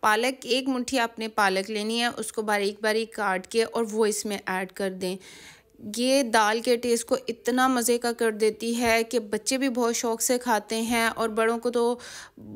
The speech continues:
ज़रूर पसंद आएगी। तो इसको मैं अच्छी तरह से फ्राई कर लूँगी। फ्राई करने के बाद जो दाल बॉयल की हुई थी उसको मैं इसमें डाल दूँगी। डालने के बाद अब मैं इसको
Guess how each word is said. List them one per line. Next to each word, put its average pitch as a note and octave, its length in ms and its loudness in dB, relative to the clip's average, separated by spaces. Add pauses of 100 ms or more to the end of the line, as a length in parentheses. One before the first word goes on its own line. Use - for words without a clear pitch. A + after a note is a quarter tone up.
(260)
ज़रूर B3 340 4
पसंद A#3 440 0
आएगी। F#3+ 460 0 (500)
तो A#3+ 180 6
इसको B3+ 320 0
मैं A#3 300 4
अच्छी B3 320 0
तरह A#3+ 320 2
से A3+ 140 0
फ्राई A#3 320 2
कर C#4 200 4
लूँगी। B3+ 520 0 (140)
फ्राई A3 280 2
करने A#3+ 300 0
के A#3+ 140 -2
बाद G#3 360 4
जो G#3+ 140 0
दाल G3 360 4
बॉयल G3 360 2
की C4 200 0
हुई A#3 300 -2
थी C4 320 0 (320)
उसको A3 280 -4
मैं G#3+ 180 2
इसमें G#3+ 300 0
डाल F#3 280 0
दूँगी। F#3 460 -2 (1400)
डालने G#3+ 320 2
के D#4+ 140 2
बाद A#3 440 4
अब A3+ 160 0
मैं A#3+ 240 -2
इसको - 360 -2